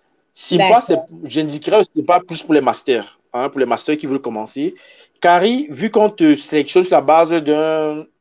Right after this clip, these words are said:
Speaker 1: d'une soumission, d'un, d'un travail scientifique, donc c'est pour celui qui a quand même frotté à la recherche.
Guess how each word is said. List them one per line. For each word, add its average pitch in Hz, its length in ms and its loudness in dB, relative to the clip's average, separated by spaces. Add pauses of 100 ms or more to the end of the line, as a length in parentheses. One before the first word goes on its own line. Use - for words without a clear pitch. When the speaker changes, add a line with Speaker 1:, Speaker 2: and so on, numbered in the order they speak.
(100)
Speaker 1:
d'une 139 200 -10
soumission, 139 520 -6
d'un, 127 180 -2
d'un 123 160 -6
travail 139 320 -2
scientifique, 147 540 -10 (320)
donc 135 160 -4
c'est 139 100 2
pour 131 140 -10
celui 151 240 -4
qui 160 120 0
a 160 60 4
quand 147 80 -4
même 143 100 -2
frotté 131 280 -6
à 131 40 0
la 120 120 4
recherche. 104 400 -8